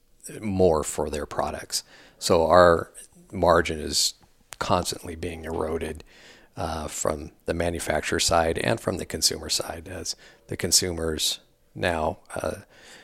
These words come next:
with the internet have near perfect information on what things cost and what things should, uh, should cost. And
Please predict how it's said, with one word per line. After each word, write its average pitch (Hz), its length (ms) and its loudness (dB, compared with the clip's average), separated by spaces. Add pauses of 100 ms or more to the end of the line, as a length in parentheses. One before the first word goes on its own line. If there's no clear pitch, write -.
(140)
with - 140 0
the 87 140 -2
internet 87 440 0
have 87 160 2
near 85 220 0
perfect - 560 0
information 78 600 -6
on 78 180 -2
what 82 340 0 (100)
things 85 300 -4
cost - 560 0 (360)
and 85 200 -6
what 80 180 -2
things 78 520 -4 (200)
should, 82 540 0 (760)
uh, 82 320 -8 (400)
should - 360 2
cost. - 460 -6
And - 260 -12